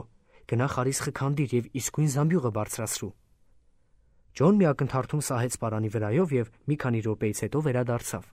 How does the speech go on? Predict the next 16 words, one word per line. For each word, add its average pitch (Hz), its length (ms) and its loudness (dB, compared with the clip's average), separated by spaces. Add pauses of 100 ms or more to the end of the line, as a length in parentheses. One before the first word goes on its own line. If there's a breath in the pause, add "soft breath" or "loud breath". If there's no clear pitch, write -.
(1040 soft breath)
Վիկտորիան 175 460 4
կապանքից 135 480 0
ազատվելով՝ 117 600 0 (100)
օդում 139 340 -2
կախված 151 380 0
էր 117 120 -2
գրեթե 113 340 0
անշարժ։ 120 400 -2 (1160)
Այդ 151 160 6
պահին 185 280 6
դոկտորը 165 400 6
խառնուրդի 131 520 2
արկղը 147 340 0
դիտեց 117 360 0
և 135 140 4
ստուգեց, 156 420 0